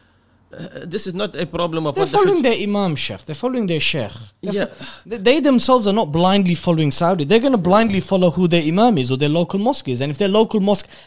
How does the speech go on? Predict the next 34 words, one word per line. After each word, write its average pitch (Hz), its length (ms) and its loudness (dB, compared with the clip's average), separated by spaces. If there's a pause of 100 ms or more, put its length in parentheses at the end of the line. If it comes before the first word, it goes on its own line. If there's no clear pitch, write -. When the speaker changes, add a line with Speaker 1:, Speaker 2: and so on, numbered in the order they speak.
Speaker 2:
happens 175 400 0
to 190 100 -2
follow 165 320 0
Um 170 140 0
al-Qura, 151 500 0
then 165 160 0
they 160 100 2
will 160 160 0
do 233 160 0
it 208 80 2
as 110 140 -6
such. - 400 -12 (300)
Speaker 1:
Yeah, 165 160 -8
but 135 160 -6
that 180 160 -6
is 139 100 -6
why 151 160 -2
we're 143 140 -2
having 147 280 -4
this, 135 280 -8
uh, 123 200 -6
education 131 640 -8
program, 120 520 -6
because 120 500 -10
as 131 260 -6
a 131 60 -6
blood 120 260 -6
brother, 123 380 -4
we 131 120 -6
are 127 80 -4
asking 131 300 -8
you 117 220 -6
to 123 180 -8
seriously 135 720 -4